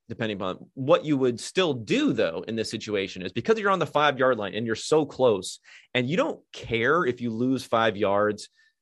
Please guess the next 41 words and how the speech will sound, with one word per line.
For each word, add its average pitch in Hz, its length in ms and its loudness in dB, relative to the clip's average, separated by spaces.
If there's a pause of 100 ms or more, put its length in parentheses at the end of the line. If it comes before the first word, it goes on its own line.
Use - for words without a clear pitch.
(500)
kicking 135 220 0
the 110 60 0
field 117 280 -2
goal, 78 220 -6
because 117 420 0
your 135 200 -2
success 247 420 2
rate 175 260 2
from 131 120 -4
the 120 60 2
five-yard 117 480 2
line, 127 260 0
if 104 80 -8
you're 104 80 -14
kicking 113 180 -6
a 110 40 -6
field 117 180 -4
goal, 117 100 2
is 104 60 0
about 98 180 -2
ninety-eight 107 420 -2
percent. 110 440 -4 (420)
If 117 100 -6
you 127 80 -2
move 139 200 2
back 135 200 4
from, 123 220 -8
to - 100 -14
the - 100 -6
ten-yard 151 520 0
line, 143 280 2
it's 110 120 -2
gonna 120 160 0
go 113 140 4
down 110 380 0
to, 104 200 -6
I 110 60 -2
don't 104 100 -6
know, 87 80 -6
ninety-seven 107 560 -6
percent, 175 320 -6